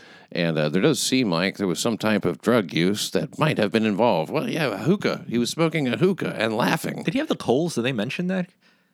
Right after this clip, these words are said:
Speaker 2: 'Cause that's an elaborate operation to be smoking a hookah in the subway.
Speaker 1: Yeah, fucking hookah.
Speaker 2: That's, that's a lot of work.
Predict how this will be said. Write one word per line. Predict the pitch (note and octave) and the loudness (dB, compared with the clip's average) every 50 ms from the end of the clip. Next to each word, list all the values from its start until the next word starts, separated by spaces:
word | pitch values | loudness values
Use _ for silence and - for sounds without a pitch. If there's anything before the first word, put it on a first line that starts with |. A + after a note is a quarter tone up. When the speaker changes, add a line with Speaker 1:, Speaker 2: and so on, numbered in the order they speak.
| _ _ _ _ | _ _ _ _
Speaker 2:
'Cause | - F3 | -2 0
that's | G#3+ C4 B3+ | 0 0 2
an | B3 D#3+ | 0 0
elaborate | B2+ A#2+ A#2+ B2 B2+ B2 B2 A#2 | 0 2 2 2 2 2 2 2
operation | A#2 A#2 G#2+ - G2+ B2+ D#3+ - - F#2+ | 2 2 0 0 -2 -2 -2 -4 -6 -8
to | - | -8
be | - E2+ | -8 -8
smoking | - - - - - - - | -8 -8 -10 -10 -8 -8 -8
a | - - | -8 -6
hookah | - - - - - - | -6 -8 -8 -6 -10 -10
in | - | -8
the | - | -8
subway. | - - - E2+ - - F2+ G#2+ - - | -6 -4 -4 -4 -2 -2 -4 -4 -4 -4
Speaker 1:
Yeah, | - E4 - F3 | -4 -2 -2 -2
fucking | - - - - A#3+ D3 | -2 -4 -2 0 2 4
hookah. | D#3 A3 D#4 B3+ E3 D3+ E3 - D3 - | 4 4 4 4 4 2 2 0 -4 -8
Speaker 2:
That's, | C3+ C3+ C#3 - - - | -6 -4 -4 -6 -6 -2
that's | - F3 G3+ - | -2 -2 0 0
a | C4 | 0
lot | C#4 A3+ | 2 2
of | F3 | 4
work. | F#3 G#3 - G2 - - | 4 4 4 2 0 -6